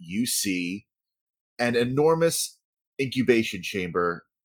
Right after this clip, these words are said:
nestled between two Tesla coils. Underneath is a emblazoned magic circle.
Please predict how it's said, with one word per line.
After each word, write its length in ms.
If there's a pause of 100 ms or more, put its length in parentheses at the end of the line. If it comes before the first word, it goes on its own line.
(140)
nestled 460
between 400
two 180
Tesla 380
coils. 600 (640)
Underneath 720 (580)
is 300
a 400 (320)
emblazoned 880
magic 360
circle. 460